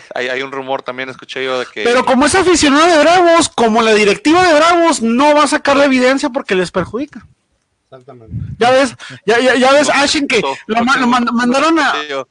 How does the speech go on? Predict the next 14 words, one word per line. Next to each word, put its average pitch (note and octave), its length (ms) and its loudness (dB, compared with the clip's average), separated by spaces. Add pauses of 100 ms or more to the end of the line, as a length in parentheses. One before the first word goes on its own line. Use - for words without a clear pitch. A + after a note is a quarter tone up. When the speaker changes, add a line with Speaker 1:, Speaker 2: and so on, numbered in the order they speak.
(220)
Speaker 2:
ma-, A#3 140 -2
mandaron B3+ 480 2
a B3 140 2
Ashen D#4 320 0
al, A#3 260 2
al, G#3 320 4
al G3+ 240 0
Tribunal A3 380 2
de D#4 100 0
Controversias B3 600 2
para A#3+ 200 2
apelar G3+ 380 0
la C#4+ 100 2
suspensión, C#4+ 760 0